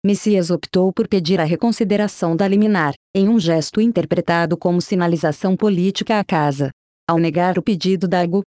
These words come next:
Gilmar destacou que houve demora na manifestação do órgão. Posteriormente, no entanto,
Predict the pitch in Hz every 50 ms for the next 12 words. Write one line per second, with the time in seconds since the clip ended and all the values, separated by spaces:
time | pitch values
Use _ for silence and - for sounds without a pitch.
0 | _ - 202 185 180 233 214 196 175 175 185 175 185 226 - - 196 180 - -
1 | - 180 - - 214 180 175 180 170 196 175 180 175 170 175 180 175 175 170 165
2 | 156 160 170 175 165 - 185 175 - - 165 151 - - 220 226 226 214 208 180
3 | 156 147 139 - 135 131 139 - _ _ _ _ _ _ - 208 202 - - 220
4 | 202 214 202 196 170 170 170 175 180 185 - - - 208 208 - _ - 196 190
5 | 196 196 185 - - 190 180 190 190 180 - 208